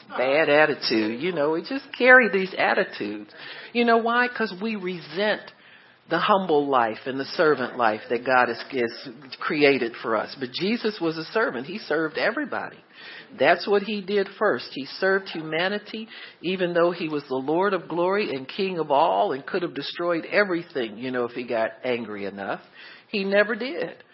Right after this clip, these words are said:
And so he was able to rule and, and conquer his own spirit first. And I think that's a, a hallmark of a warrior of God. They're not still wrestling against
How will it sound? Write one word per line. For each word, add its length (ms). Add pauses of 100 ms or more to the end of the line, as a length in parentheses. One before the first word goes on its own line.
(220)
And 200
so 240
he 200
was 180
able 380 (120)
to 100
rule 640
and, 220
and 280
conquer 520
his 320
own 340
spirit 560
first. 480
And 140
I 220
think 220
that's 320
a, 240
a 120
hallmark 720 (320)
of 140
a 40
warrior 480
of 120
God. 340 (480)
They're 180
not 300 (120)
still 300
wrestling 540
against 420